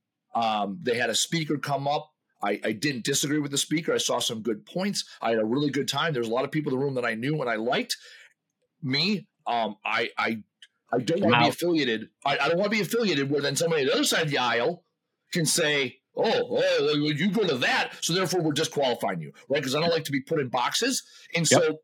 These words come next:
Speaker 1: I'm a libertarian. I definitely lean right, uh, on, um, some policies for, for, uh, foreign aid,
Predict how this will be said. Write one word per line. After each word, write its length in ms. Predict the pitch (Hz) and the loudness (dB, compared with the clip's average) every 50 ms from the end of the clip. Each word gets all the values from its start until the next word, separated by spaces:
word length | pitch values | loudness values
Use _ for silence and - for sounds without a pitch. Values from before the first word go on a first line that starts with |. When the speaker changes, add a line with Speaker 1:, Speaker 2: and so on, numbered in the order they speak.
| - | -4
Speaker 1:
I'm 100 | 135 147 | -2 0
a 40 | 147 | 0
libertarian. 800 | 147 151 139 131 131 - - 156 170 190 190 196 208 220 208 - - | 0 0 0 0 -2 -2 -2 0 0 2 2 2 0 0 -2 -2 -2
I 100 | 117 123 | -2 -2
definitely 360 | 113 143 131 - 147 139 135 | 0 -2 -2 0 0 -2 -2
lean 260 | 123 131 127 120 117 | -2 -2 -4 -2 -2
right, 260 | 117 123 139 147 147 - _ _ _ _ _ _ | 0 0 0 0 -2 -6 _ _ _ _ _ _
uh, 240 | 104 113 117 110 110 - - | -2 0 2 2 0 0 0
on, 340 | 110 107 107 104 107 107 101 98 | -2 0 0 0 -2 -4 -4 -4
um, 420 | 101 101 98 92 87 92 92 85 - _ _ _ _ _ _ _ _ _ - - - - - - | -4 -2 -2 -4 -4 -6 -8 -10 -14 _ _ _ _ _ _ _ _ _ -20 -20 -20 -18 -10 -4
some 300 | - - - 170 156 143 | -2 0 2 2 0 0
policies 500 | - 135 139 143 156 143 - 190 185 156 | 0 0 0 0 0 0 2 0 0 0
for, 340 | - - 123 123 123 120 113 - - - - _ - | 0 0 0 2 0 0 -2 -8 -16 -20 -20 _ -4
for, 140 | - 151 - 147 | -2 -2 0 2
uh, 200 | 117 113 107 104 | 2 2 2 0
foreign 340 | - - 156 151 139 131 127 | 0 0 0 2 2 2 2
aid, 320 | 127 127 123 123 123 117 | 2 2 2 0 -2 -4